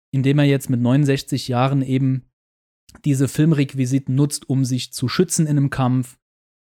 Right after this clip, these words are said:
um den Gegner abzuwehren. Und sei es auch nur, wenn er jetzt so eine, so einen runden Tisch über den Fuß rollen lässt, das kann in einem Familienfilm schon dafür ausreichen, um für Action zu gelten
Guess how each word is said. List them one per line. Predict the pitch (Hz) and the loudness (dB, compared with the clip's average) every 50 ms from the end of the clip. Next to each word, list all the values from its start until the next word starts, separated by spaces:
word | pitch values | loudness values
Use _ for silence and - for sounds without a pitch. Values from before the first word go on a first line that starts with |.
| _ _ _ _ - | _ _ _ _ 0
um | 147 147 147 143 127 | 2 4 4 4 4
den | 135 127 131 117 | 2 2 2 2
Gegner | 127 143 147 - 156 139 135 | 2 0 2 0 -2 -2 -2
abzuwehren. | 127 - - - - 135 123 120 127 127 131 131 143 | -4 -6 -6 -4 -4 -2 -2 0 0 0 0 0 0
Und | 135 123 120 | 0 0 0
sei | 123 127 170 | 0 0 0
es | 185 - | 0 0
auch | 180 - - | -2 -2 0
nur, | 160 160 175 180 165 | 0 2 2 2 2
wenn | 151 147 151 | 0 0 0
er | 147 | 2
jetzt | 143 143 143 - - | 0 0 -2 -2 -4
so | - 143 135 | -2 0 2
eine, | 139 135 131 127 127 - _ _ _ | 2 4 2 2 0 -2 _ _ _
so | - 147 | 0 2
einen | 147 139 | 2 4
runden | 123 151 175 170 165 160 143 - | 4 4 2 2 2 0 -2 0
Tisch | - 170 180 - - | -2 -2 -2 -2 -4
über | - 143 139 143 | -4 -2 -2 0
den | 135 127 | -2 -2
Fuß | - - - 160 175 190 - - - - - _ _ _ _ _ _ _ _ _ _ _ _ _ _ _ _ _ _ _ 110 | -4 -4 -2 0 0 0 0 -2 -6 -8 -10 _ _ _ _ _ _ _ _ _ _ _ _ _ _ _ _ _ _ _ -8
rollen | 113 - 127 127 131 127 123 117 | -2 0 2 2 4 2 2 2
lässt, | 113 113 131 - - - - - - - _ _ _ _ _ - | 0 0 0 -2 -2 -6 -10 -14 -20 -20 _ _ _ _ _ -4
das | 131 143 160 - - - - - - _ | -2 -2 -2 -2 -4 -4 -6 -8 -10 _
kann | - - - 151 160 185 202 214 202 | -16 -8 -4 0 0 2 2 0 0
in | - - 165 160 | -2 -2 0 0
einem | 151 | 0
Familienfilm | 143 - 143 135 139 143 151 170 180 175 170 160 - - 160 160 160 | -2 -2 -2 0 2 2 2 2 2 0 0 -2 -2 0 0 0 0
schon | - - 143 131 | 0 -2 -2 -2
dafür | 127 123 135 - - 143 127 113 | -2 -2 -4 -4 -4 -4 -4 -2
ausreichen, | 117 131 147 - - - 139 143 147 139 - 147 143 151 | 0 0 0 -2 -2 -2 -2 -2 -2 -2 -2 -4 -4 -4
um | - 135 127 131 127 | -4 -4 -2 -2 -4
für | - - 117 - | -4 -6 -6 -6
Action | - - - - 190 165 | -6 -4 -2 0 0 0
zu | - 165 151 | 2 0 0
gelten | 139 139 135 139 139 - 135 131 131 123 | 2 2 2 0 0 0 -2 -2 -2 -2